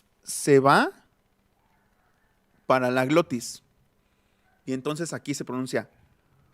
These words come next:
word, word, third, bird, shirt.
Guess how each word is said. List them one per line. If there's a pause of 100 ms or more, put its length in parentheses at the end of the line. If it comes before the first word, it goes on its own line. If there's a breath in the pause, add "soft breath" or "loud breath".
(140)
word, (300)
word, (680)
third, (320)
bird, (360)
shirt.